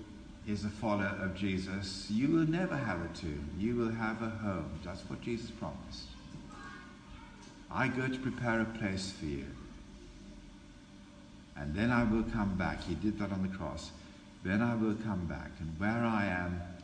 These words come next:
you will be also. No more tomb, just a home with him." One of the amazing, uh, unknown, uh,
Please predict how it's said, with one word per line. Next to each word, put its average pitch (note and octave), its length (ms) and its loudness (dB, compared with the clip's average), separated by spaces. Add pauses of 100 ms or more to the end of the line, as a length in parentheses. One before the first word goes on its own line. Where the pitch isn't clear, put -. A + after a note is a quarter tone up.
(220)
you F#2 300 6
will F2 180 4
be D#2+ 180 0
also. - 440 -4 (400)
No G2 280 4
more G2 260 4
tomb, C#2+ 340 -4 (1000)
just F2+ 520 -4 (400)
a F#2 60 -2
home F2 580 -2 (560)
with - 260 -6
him." D2 240 -4 (280)
One B2 180 10
of A2+ 60 8
the A2 80 8
amazing, G#2+ 600 8
uh, G#2 240 8 (460)
unknown, A#2 1800 8 (680)
uh, G2 140 2